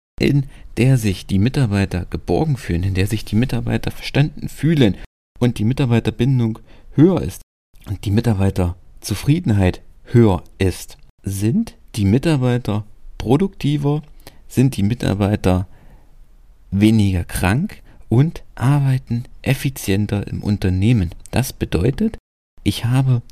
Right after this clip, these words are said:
weniger Ausfalltage, ich kann mehr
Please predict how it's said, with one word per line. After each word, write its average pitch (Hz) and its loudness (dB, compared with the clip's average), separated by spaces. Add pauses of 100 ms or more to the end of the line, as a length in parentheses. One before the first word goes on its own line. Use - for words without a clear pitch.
(160)
weniger 110 2 (240)
Ausfalltage, 131 -2 (460)
ich - -6
kann 104 2 (580)
mehr 104 4